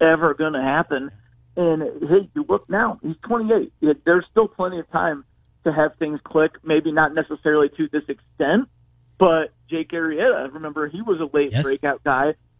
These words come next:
Speaker 1: He added a cutter. He went to a different team with a change of scenery. So maybe there are a few parallels in there. Since he's been starting, two point oh eight E R A in four starts, a-, as you mentioned, added the cutter in the offseason. There's new mechanics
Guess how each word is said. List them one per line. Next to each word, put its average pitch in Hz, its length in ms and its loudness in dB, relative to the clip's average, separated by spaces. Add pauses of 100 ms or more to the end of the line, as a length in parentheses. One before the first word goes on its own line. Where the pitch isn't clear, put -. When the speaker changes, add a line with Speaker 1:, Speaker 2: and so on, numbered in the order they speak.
Speaker 1:
He 165 180 2
added 151 300 2
a - 40 4
cutter. 156 420 2
He 151 140 0
went 143 260 -6
to 147 120 2
a 139 40 -2
different 151 360 0
team 147 160 -6
with 147 140 2
a 139 40 -8
change 143 300 -2
of 139 160 -2
scenery. 143 440 2 (400)
So 160 140 6
maybe 160 340 4
there 165 240 4
are 156 60 2
a 156 40 -4
few 170 200 -10
parallels 151 540 -2
in 139 140 -10
there. 127 260 -8 (640)
Since 170 180 -2
he's 170 160 2
been 165 260 -2
starting, 175 460 0 (300)
two 180 100 0
point 165 280 2
oh 156 160 4
eight 160 200 4
E 156 100 2
R 147 280 0
A - 20 -8 (140)
in 139 140 -18
four 147 200 -12
starts, 147 420 -4 (680)
a-, - 300 -6
as 170 200 4
you 185 100 -6
mentioned, 170 340 -4 (240)
added 165 260 2
the 185 60 0
cutter 170 300 0
in 165 60 -4
the 165 60 -8
offseason. 156 580 -4
There's 135 200 -4
new 165 160 -2
mechanics 156 580 -4